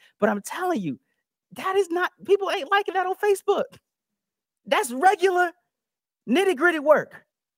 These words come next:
But if we are gonna be about the work of justice, that's the tangible work that we do. I'll give you one more. Listen, you know, we're having this time of,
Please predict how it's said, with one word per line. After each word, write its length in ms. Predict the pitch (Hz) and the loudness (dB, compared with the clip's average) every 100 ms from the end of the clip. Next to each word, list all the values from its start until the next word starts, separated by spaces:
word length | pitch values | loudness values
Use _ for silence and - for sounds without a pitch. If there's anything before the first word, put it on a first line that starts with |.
| _ _ _ _ _ _ _ - | _ _ _ _ _ _ _ 2
But 160 | 285 | 4
if 100 | 262 - | 4 0
we 480 | 220 190 302 381 359 | -10 -2 2 2 4
are 140 | 262 | 2
gonna 280 | 226 320 320 | 4 2 2
be 180 | 294 294 | 2 2
about 320 | 247 277 240 | 4 2 4
the 80 | 247 | 4
work 240 | 285 277 | 4 4
of 140 | 269 220 | 2 0
justice, 480 | 381 349 - 220 - - _ | 0 2 2 0 -2 -20 _
that's 300 | 185 330 - | 2 2 2
the 100 | 302 | -4
tangible 480 | - 294 262 233 247 | -2 -2 -2 0 2
work 220 | 247 240 | 2 2
that 160 | 226 190 | -6 -6
we 80 | |
do. 260 | 220 311 160 - _ _ _ _ _ _ _ _ _ - | -10 -8 -8 -12 _ _ _ _ _ _ _ _ _ 2
I'll 100 | 233 | 2
give 100 | 247 | 2
you 60 | |
one 120 | 247 | 2
more. 160 | 233 151 - - | 2 0 -2 2
Listen, 340 | 233 214 196 | 2 2 0
you 80 | 208 | 0
know, 100 | 226 | 2
we're 80 | 240 | 4
having 160 | 233 | 2
this 120 | 233 214 | 0 -4
time 360 | 247 226 214 | 2 2 4
of, 160 | 190 | 2